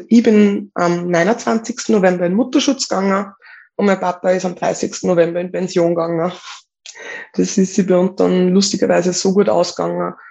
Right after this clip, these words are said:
Und er ist am ersten Tag bei seiner Pension dann bei uns im Haus gestanden und hat da schon voll mitgewerkelt. Da haben wir echt,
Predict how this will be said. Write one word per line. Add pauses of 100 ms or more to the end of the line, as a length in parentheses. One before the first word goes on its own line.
(200)
Und
er
ist
am
ersten
Tag
bei
seiner
Pension
dann
bei
uns
im
Haus
gestanden
und
hat
da
schon
voll
mitgewerkelt. (1080)
Da
haben
wir
echt,